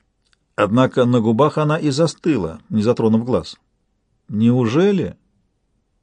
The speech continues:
Но не такую серьезную, как ты. Ты ответственен и понесешь ответ. То, что делает или чего не делает раб, отражается на его господине.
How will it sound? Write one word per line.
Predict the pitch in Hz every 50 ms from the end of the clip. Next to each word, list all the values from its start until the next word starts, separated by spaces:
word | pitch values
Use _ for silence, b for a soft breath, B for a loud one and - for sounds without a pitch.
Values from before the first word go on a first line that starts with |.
| _ _
Но | - 127 151 156
не | 185 202
такую | - 214 196 - 208 165 160 147
серьезную, | - 185 180 180 175 147 113 110 123 117
как | 117 139 135 127 -
ты. | - 95 76 67 - _ _ _ _ _ _ _ _ _ _ _ _ _ _ _ _ _ _
Ты | - 147 170 190
ответственен | 202 190 190 - 160 175 202 208 196 - - - 110 90 80 - - _ _ _ _ _ _ _
и | - 151
понесешь | 151 160 151 165 147 - 151 147 135 -
ответ. | 180 175 160 123 110 110 - - _ _ _ _ _ _ _ _ _ _ _ _ _ _
То, | - 196 196
что | - - - 180 156
делает | 117 127 180 214 220 208 202 190 180 175 - _ _ _
или | - 202 208 202
чего | - - 175 175 185
не | 165 160 147
делает | 127 143 139 123 117 113 113 -
раб, | 127 165 196 208 196 - - - _ _ b b b b b b b b b b
отражается | - 135 131 156 165 156 151 202 214 202 - - 151
на | 139
его | 139 139 175 165
господине. | 160 160 - - 113 95 92 95 90 85 104